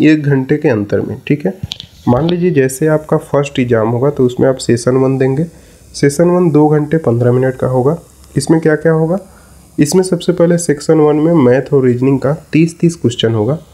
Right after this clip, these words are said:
जो कि एक सौ अस्सी मार्क्स का होगा, ठीक है।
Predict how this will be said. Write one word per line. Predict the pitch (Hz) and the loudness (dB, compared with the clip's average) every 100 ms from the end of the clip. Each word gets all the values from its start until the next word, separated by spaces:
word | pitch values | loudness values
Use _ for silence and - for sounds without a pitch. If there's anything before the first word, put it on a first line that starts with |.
| - - - - | -20 -20 -12 -2
जो | 139 | 0
कि | 143 165 | 2 0
एक | 160 | 2
सौ | - 120 | 0 0
अस्सी | 113 120 | 0 -2
मार्क्स | 127 120 120 | 0 0 -2
का | - | -4
होगा, | 127 120 143 - - _ _ - | -2 -2 -4 -8 -20 _ _ -4
ठीक | 143 | -4
है। | 160 | -4